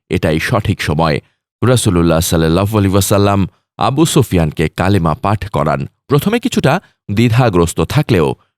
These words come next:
শেষ পর্যন্ত তিনি ইসলাম গ্রহণ করেন। নবীজি সাল্লাল্লাহু আলাইহি ওয়াসাল্লাম ঘোষণা করেন, "যে ব্যক্তি আবু সুফিয়ানের ঘরে আশ্রয় নেবে, সে নিরাপদ থাকবে।"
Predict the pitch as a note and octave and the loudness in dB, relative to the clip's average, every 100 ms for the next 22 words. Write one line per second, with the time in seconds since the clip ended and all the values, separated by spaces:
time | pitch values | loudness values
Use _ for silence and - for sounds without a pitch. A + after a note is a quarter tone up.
0 | - C#3 A2 - E2+ E2 F2+ E2 D#2+ E2 | -6 -2 -2 0 -2 0 -2 -2 -2 -2
1 | E2+ - D2+ D2 E2+ F2 D2+ D#2 E2 C#2 | -2 -2 -6 -4 -6 -6 -4 -2 -2 -4
2 | - _ _ - G#2+ F#2+ F2 F2+ - D#2+ | -10 _ _ -4 0 0 0 0 0 0
3 | E2+ F2 E2+ F2 F#2+ G#2+ G#2 F#2+ F#2 F2 | 2 0 0 -2 0 0 -2 0 0 -2
4 | F2 C3 E3+ D3+ A#2 E2+ D#2 D2 _ _ | 0 0 2 0 0 -2 -2 -4 _ _
5 | _ _ F#2+ G#2 D#3+ - C3 E2+ G2+ A#2+ | _ _ -2 0 0 0 -2 0 0 0
6 | F#2+ - F2 D#2+ D#2 F2 D#2+ D#2+ E2+ F2+ | -4 -2 -2 0 -2 -2 -2 -2 -2 -2
7 | E2+ A#2 B2+ F2+ D2+ _ - - F#2 D#2+ | 0 0 0 0 -4 _ -12 -4 -2 0
8 | E2+ D2+ C#3 E3 - E2+ D2 E2+ D#2 | 0 0 0 -2 -2 -6 -2 -2 -2